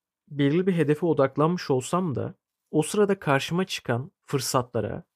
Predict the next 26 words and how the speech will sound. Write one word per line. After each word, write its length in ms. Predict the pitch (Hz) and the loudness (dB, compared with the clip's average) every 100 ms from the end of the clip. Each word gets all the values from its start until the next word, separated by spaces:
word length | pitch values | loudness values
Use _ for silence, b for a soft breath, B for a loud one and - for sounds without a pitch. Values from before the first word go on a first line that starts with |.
| _ | _
bu 220 | 135 131 - | -4 -4 -6
fırsatı 400 | - 139 127 127 | -6 -4 -2 -4
siz 220 | 123 127 | -6 -6
kendiniz 300 | - 127 123 | -4 -2 -4
tanımlayın 500 | - 117 107 104 104 | -6 -4 -4 -4 -4
bu 80 | 101 | -4
arada. 240 | 101 - | -6 -6
Ya 120 | - 113 | -4 -2
herkes 340 | 113 113 110 | -2 -4 -8
için 200 | 107 110 | -6 -6
farklı. 340 | 117 107 - | -2 -2 0
Benim 180 | 117 123 | 0 0
için 240 | 110 151 151 | -2 -6 -2
bir 60 | 135 | -2
insanın 360 | 127 127 123 | 0 2 2
benimle 220 | 123 127 123 | 2 2 0
vakit 280 | 123 - | -2 -4
geçirmek 380 | - 120 113 110 | -6 -4 -4 -4
istemesi 600 | - - 107 107 - 175 - - | -6 -6 -4 -4 -6 -8 -8 -4
veya 260 | 123 123 120 | 0 2 2
benden 380 | 127 143 147 135 | -2 0 -2 -2
bir 40 | |
şey 160 | - 139 | -2 -2
istemesi 640 | 123 - 110 113 - 196 _ _ | -2 -4 -4 -4 -6 -8 _ _
burada 160 | 127 165 | -4 -2
fırsattır. 680 | - 127 - 107 - - | -2 -2 -2 -4 -6 -16